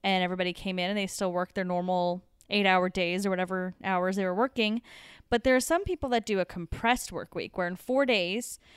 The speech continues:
you're still working your forty hours, but they're just longer days. So you're working ten hours a day instead of eight hours a day. And that isn't as good as just removing some hours.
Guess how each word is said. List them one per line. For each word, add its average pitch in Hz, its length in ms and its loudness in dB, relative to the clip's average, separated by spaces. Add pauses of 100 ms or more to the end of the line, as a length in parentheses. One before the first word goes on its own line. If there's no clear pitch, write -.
(160)
you're 214 100 0
still 302 240 2
working 220 360 0
your 170 100 -2
forty 185 380 -2
hours, 185 640 2 (100)
but 196 380 6 (500)
they're 202 120 2
just 170 180 -12
longer 190 400 2
days. 160 420 -4
So - 100 -6
you're 180 120 -2
working 175 280 -6
ten 196 220 -4
hours 180 280 -2
a 247 40 -4
day 269 180 0
instead 262 180 -2
of 196 80 -4
eight 190 160 0
hours 170 280 -2
a - 40 -14
day. - 240 -6 (460)
And 214 200 2
that 254 260 8 (160)
isn't 190 260 0
as 160 120 -8
good - 300 -10 (400)
as 180 540 4 (160)
just 196 200 -6
removing 190 580 -2 (220)
some 185 260 -4
hours. - 480 -4